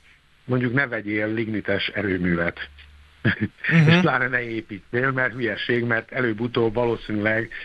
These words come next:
Speaker 1: le fogják csapni a kezedről, vagy be fogják záratni, vagy ilyesmi. Tehát, hogy ezeknek ilyen, ilyen értelme van szerintem. Tehát, hogy, hogy ezt üzenetem, ugye ezek az állami vezetők nem tudják azért, hogy mondjam, sok mindent meg tudnak tenni, de nem tudják saját kezüleg,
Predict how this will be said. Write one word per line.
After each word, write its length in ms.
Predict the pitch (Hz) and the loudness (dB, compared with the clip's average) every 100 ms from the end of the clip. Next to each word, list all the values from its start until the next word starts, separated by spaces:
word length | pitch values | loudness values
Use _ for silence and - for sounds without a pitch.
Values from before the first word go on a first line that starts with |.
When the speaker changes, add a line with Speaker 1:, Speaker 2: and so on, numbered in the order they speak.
| - - - - | -12 -14 -18 -4
Speaker 1:
le 180 | 120 120 | -2 -2
fogják 360 | - 104 92 | -2 -4 -4
csapni 300 | - 101 - | -2 -6 -4
a 100 | 92 | -4
kezedről, 440 | - 117 113 104 107 | -2 -2 -2 0 0
vagy 120 | 98 | 2
be 120 | 107 | 0
fogják 320 | 101 98 90 | -2 -2 -2
záratni, 480 | 90 107 104 98 - | 0 0 -2 -4 -4
vagy 200 | 95 92 | -2 2
ilyesmi. 320 | 95 87 - | 2 0 -2
Tehát, 180 | 101 117 | -2 0
hogy 100 | 143 | 2
ezeknek 380 | 147 156 151 165 | 0 0 -2 -2
ilyen, 340 | 202 190 160 - - - - | 0 0 -2 -6 -14 -12 -8
ilyen 300 | - 185 175 | 2 2 2
értelme 500 | 151 139 - 131 120 | 0 -4 -2 -2 -2
van 280 | 110 113 110 - | -4 -4 -4 -2
szerintem. 640 | 107 104 101 98 92 90 | -2 0 -2 -2 -2 0
Tehát, 220 | 110 113 | -2 0
hogy, 200 | 127 123 - - - _ - - - - | 0 -2 -6 -20 -20 _ -20 -20 -20 -4
hogy 160 | 123 156 | 0 0
ezt 180 | 156 | 0
üzenetem, 400 | 151 143 131 131 160 | -2 -2 0 -2 0
ugye 180 | 160 185 | 2 2
ezek 260 | 202 208 | 0 -2
az 100 | 165 | -4
állami 360 | 151 170 180 139 | -2 0 2 2
vezetők 400 | 139 139 143 131 | 0 0 0 0
nem 180 | 175 262 | 0 0
tudják 440 | 180 139 123 113 | 0 2 0 0
azért, 360 | 120 117 113 - - - - | -4 -2 -2 -6 -14 -12 -6
hogy 100 | - | 0
mondjam, 200 | 185 156 | 2 0
sok 200 | 131 196 | -2 -2
mindent 280 | 185 185 147 | 2 2 2
meg 180 | 143 147 | 0 0
tudnak 400 | 151 127 120 101 | -2 0 0 0
tenni, 300 | 127 127 143 | -2 0 0
de 100 | 135 | 2
nem 200 | 156 185 | 2 0
tudják 360 | 156 135 117 110 | -2 0 0 0
saját 360 | 127 117 104 | 0 0 -2
kezüleg, 540 | - 107 107 104 104 | -2 0 2 2 0